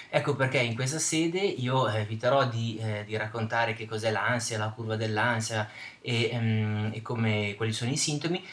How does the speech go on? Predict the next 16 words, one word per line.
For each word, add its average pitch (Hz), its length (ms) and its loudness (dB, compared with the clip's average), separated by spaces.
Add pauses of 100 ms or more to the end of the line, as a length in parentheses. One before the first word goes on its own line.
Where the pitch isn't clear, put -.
(120)
e 139 100 -4
cercherò 156 360 2
invece 151 420 0
di, 135 280 -2 (180)
eh, 120 200 0
soffermarmi 135 800 0
su 113 180 -4
quelle 214 260 -6
che 156 120 -4
sono 110 600 0 (260)
alcune 156 580 2
regole 107 640 0
principali 110 800 2
dei 101 140 -10
meccanismi 110 580 -2
ansiosi 110 600 -2